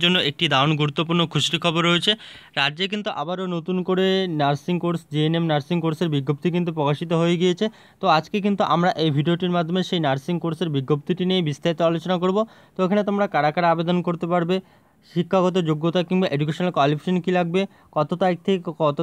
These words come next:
তারিখ পর্যন্ত আবেদন করা যাবে, কীভাবে আবেদন করবে, কী কী ডকুমেন্টস লাগবে, তো সেসব কিছু বিষয় নিয়ে কিন্তু আজকে আমরা এই ভিডিওটির মাধ্যমে এক এক করে পুরো ডিটেলসে আলোচনা করব। তো তোমরা আমাকে অনেকেই কমেন্ট করে জানিয়েছো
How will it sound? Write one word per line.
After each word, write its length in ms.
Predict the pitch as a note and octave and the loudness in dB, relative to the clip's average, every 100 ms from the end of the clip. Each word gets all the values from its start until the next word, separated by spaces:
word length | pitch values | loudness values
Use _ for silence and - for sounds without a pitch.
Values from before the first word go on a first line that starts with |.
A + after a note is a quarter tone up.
| E3+ | -2
তারিখ 160 | E3+ E3+ | -2 -2
পর্যন্ত 220 | F3+ F3+ F3 | -2 2 2
আবেদন 240 | D3 D#3+ E3+ | 2 2 0
করা 120 | F#3 F3 | 2 2
যাবে, 140 | F3+ F#3+ F#3+ _ _ | 2 0 -4 _ _
কীভাবে 300 | F3+ F3 F3 F#3+ | 2 2 4 4
আবেদন 260 | D#3 E3 F3+ E3+ | 4 2 2 0
করবে, 180 | F3 F3+ F3 | 0 0 0
কী 80 | F3 | -2
কী 60 | F#3+ D#3+ | 0 2
ডকুমেন্টস 360 | D3 F3+ F3 E3+ | 2 2 0 0
লাগবে, 200 | F#3 E3+ F3+ | -2 0 -2
তো 40 | F3+ | -2
সেসব 260 | - G3 G#3 - | -2 -2 -2 -4
কিছু 140 | G3+ F#3+ | -4 -2
বিষয় 200 | E3 F#3+ F#3+ | -2 0 0
নিয়ে 140 | F3+ | 0
কিন্তু 140 | F#3 F3+ D3 | -2 -2 -2
আজকে 240 | D3 - G3+ D3 | -2 -4 -2 2
আমরা 200 | D#3 E3+ F3+ D3 | 2 2 0 0
এই 60 | C#3+ | 0
ভিডিওটির 340 | C#3+ E3+ F3+ F3+ | 0 -2 0 -2
মাধ্যমে 240 | E3 F#3+ - C#3+ | -2 -4 -2 -4
এক 80 | D#3+ F3 | -2 -6
এক 60 | - | -2
করে 120 | G3+ G3+ | -4 0
পুরো 140 | F3+ D#3 | 0 0
ডিটেলসে 420 | D3+ F3+ F#3+ - A#3 - - - | 0 0 -2 -2 -6 -10 -20 -2
আলোচনা 300 | D3+ D3 D#3+ C#3+ | -2 0 0 0
করব। 180 | B2+ A2 G#2+ - _ - | -2 -4 -8 -12 _ -4
তো 40 | G3 | 0
তোমরা 180 | G#3+ A3 E3+ | 2 2 2
আমাকে 240 | F3 F3+ G3+ D3+ | 2 0 0 2
অনেকেই 260 | E3 F#3+ F#3 | 0 -2 -2
কমেন্ট 220 | E3+ F3+ F3+ | 0 -2 -2
করে 120 | F3 D#3+ | 0 0
জানিয়েছো 280 | E3 D#3+ | 0 0